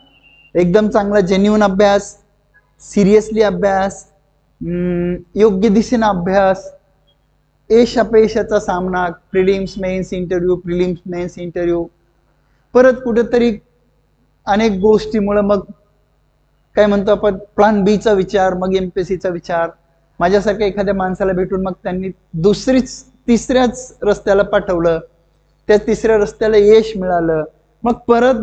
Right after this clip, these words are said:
गाडी युपीएससीच्या प्रवासाला लागली. आणि मला सांगताना तुम्हाला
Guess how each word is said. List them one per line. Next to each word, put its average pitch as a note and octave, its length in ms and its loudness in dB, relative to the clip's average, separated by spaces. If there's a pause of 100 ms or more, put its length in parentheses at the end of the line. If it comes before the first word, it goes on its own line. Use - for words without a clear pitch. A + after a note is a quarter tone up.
गाडी G3 240 2 (280)
युपीएससीच्या G3 540 -4
प्रवासाला D#3 540 -4
लागली. F#2+ 220 -14 (760)
आणि E3 260 -2 (960)
मला F3+ 280 2
सांगताना E3 520 -4
तुम्हाला D3 360 -8